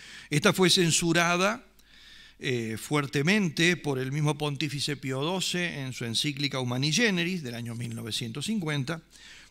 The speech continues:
pero las ideas quedaron de alguna manera instaladas en las discusiones teológicas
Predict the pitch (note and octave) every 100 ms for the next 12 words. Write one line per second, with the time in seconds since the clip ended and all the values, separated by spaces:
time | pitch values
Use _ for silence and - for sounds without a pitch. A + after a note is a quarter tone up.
0 | - C4 B3 A3+ F#3+ G#3 A3 G#3 F3+ E3+
1 | E3+ E3+ - - _ _ _ _ - G3
2 | E3 D#3 D#3+ E3 F3 E3+ F3 F3 E3 E3+
3 | D#3+ - F#3+ D#3+ - D3+ D#3+ E3+ D3+ C#3
4 | C#3+ E3 D3+ C#3 C#3+ - C#3 D#3+ D3+ -
5 | E3+ D#3+ C3 G#2+ C3+ D3 D3+